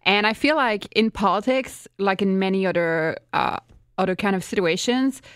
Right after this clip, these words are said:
you need, not only do you need to avoid any conflict of interest, but you need to avoid any appearance of conflict of interest.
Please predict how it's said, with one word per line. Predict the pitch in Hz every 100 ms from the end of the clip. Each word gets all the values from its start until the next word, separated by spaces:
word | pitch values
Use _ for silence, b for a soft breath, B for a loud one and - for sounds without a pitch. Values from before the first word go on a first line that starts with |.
| B B
you | 220
need, | 240 277 240 - _
not | 226 269
only | 269 254
do | 220
you | 208
need | 202 190
to | 202
avoid | 185 170 180 180 180
any | 175 170
conflict | - 196 196 254 269
of | 277
interest, | 277 262 285 294 220
but | 214
you |
need | 240 269
to | 233
avoid | 190 202 196
any | 196 202 -
appearance | 196 - 240 247 190 160 185
of | -
conflict | 196 190 202 -
of | 170
interest. | 226 269 - - -